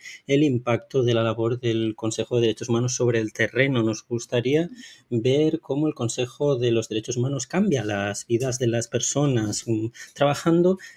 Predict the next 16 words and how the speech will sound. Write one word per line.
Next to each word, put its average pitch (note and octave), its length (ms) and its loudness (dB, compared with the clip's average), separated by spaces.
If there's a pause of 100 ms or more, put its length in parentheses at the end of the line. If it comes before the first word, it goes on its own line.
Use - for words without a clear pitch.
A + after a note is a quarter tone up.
en B2 200 2
varios B2+ 560 2
planos. A#2 760 2 (840)
Por C3 100 -4
ejemplo, B2 460 2 (1300)
nos C3+ 440 -2
gustaría B2+ 720 0
promover B2+ 580 0
el A#2+ 300 0
diálogo D3 500 2
y C3 80 0
las A#2+ 220 0
sinergias B2+ 1200 0 (440)
y D3 140 0
la D#3 200 0
solidaridad C3+ 1080 0